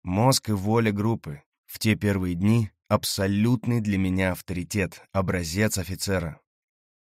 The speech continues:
Тогда он казался мне чуть ли не богом войны. Настоящего бога войны я повстречаю позже.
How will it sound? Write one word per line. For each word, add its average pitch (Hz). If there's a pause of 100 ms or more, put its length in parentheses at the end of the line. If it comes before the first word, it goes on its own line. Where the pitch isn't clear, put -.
(140)
Тогда 104
он 131
казался 117
мне 110
чуть 113
ли 107
не 113
богом 110
войны. 101
Настоящего 90
бога 82
войны 90
я 90
повстречаю 87
позже. 101